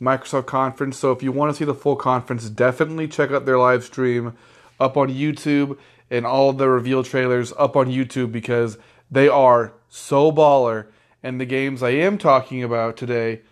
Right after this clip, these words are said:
whew, baby, you have got to see these trailers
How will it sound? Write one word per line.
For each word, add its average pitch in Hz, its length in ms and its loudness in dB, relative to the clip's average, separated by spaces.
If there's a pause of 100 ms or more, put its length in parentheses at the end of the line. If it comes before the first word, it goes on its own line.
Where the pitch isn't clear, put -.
(360)
whew, 190 440 6
baby, 139 340 4
you 139 180 -4
have 139 200 -4
got 131 360 2
to 143 180 -4
see 170 260 -10
these 143 280 -6
trailers 156 600 4